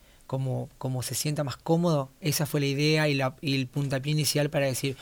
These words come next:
"Vamos a hacer un grupo donde hagamos deportes". Encima del deporte, lo más sano,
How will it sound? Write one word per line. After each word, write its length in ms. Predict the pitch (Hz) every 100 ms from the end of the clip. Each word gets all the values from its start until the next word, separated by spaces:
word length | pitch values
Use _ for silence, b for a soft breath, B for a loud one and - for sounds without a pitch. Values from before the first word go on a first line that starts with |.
| B B -
"Vamos 340 | 156 175 170
a 40 | 165
hacer 340 | - 170 175 B B B B -
un 220 | 165 156
grupo 480 | 160 196 208 185 220
donde 200 | 196 156
hagamos 300 | 151 165 160
deportes". 640 | 147 - 131 120 117 - -
Encima 320 | 120 170 185
del 100 | 151
deporte, 400 | 131 175 156 135
lo 80 | 135
más 200 | 156 156
sano, 520 | - 165 151 131